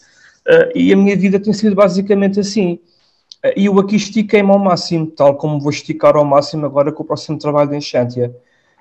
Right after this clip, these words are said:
Eh, assim, não, aqui não, não me estiquei ao máximo, abusei em algumas partes,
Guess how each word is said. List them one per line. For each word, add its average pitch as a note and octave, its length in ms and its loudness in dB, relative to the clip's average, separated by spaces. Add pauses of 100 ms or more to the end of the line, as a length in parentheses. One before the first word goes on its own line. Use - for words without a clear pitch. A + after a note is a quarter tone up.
(140)
Eh, B2 400 6
assim, - 240 -6
não, A#2 140 -2
aqui F#3+ 320 -2
não, F#3+ 100 0
não F#3 180 4
me F3+ 60 0
estiquei F3+ 300 0
ao C#3 100 6
máximo, A#2+ 440 0
abusei D#3 420 0
em D#3 60 2
algumas C#3 420 0
partes, - 540 -10